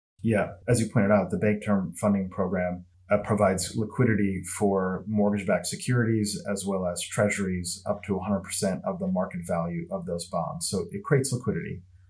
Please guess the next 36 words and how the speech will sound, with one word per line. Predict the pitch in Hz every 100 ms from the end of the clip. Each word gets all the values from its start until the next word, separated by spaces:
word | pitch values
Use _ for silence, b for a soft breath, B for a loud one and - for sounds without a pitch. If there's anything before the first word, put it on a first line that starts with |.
| - - - - 101
uh, | 98
and | 104
it | 101 - 123
doesn't | 117 - 101 - -
force | - 120 104 -
a | -
crystallization | - 107 - 101 95 92 - 92
of |
a |
loss | 90 87 -
on | 95
a | 85
bank's | 87 85 -
balance | 85 82 85
sheet, | 85 85 - 95
as | 92
you | -
pointed | 90 85
out. | 82 80 - -
It | 120 -
seems | 156 180 139
that | 113 104 - - _ _ - -
mo-, | 110 117 127 -
mo-, | 120 120 123
most | 123 143 -
banks | 113 104
are | 110
taking | 120 101 98
advantage | 101 98 85
of |
the | 90
Fed | - 95 85
discount | 101 - 92 87
window, | 98 90 82 76
which | 87 90
has | 90 85 - -